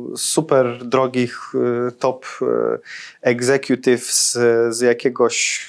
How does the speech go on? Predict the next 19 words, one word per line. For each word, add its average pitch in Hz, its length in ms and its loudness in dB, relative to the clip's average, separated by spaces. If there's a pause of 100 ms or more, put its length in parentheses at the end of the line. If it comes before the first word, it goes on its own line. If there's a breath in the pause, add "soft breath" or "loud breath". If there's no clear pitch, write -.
korporacji 120 600 2
dużej. 113 480 2 (580 loud breath)
E, 113 260 2
a 127 80 0
wcale 151 320 2
to 151 120 2
nie 143 120 0
musi 139 240 0
być 131 320 0
ta 131 120 2
najlepsza 131 360 2
osoba 117 720 2
na 123 80 -2
nasze, 117 460 2 (200)
jakby 120 220 -2
to, 123 160 0
co - 160 -6 (120)
my 120 160 -2
potrzebujemy, 113 800 -2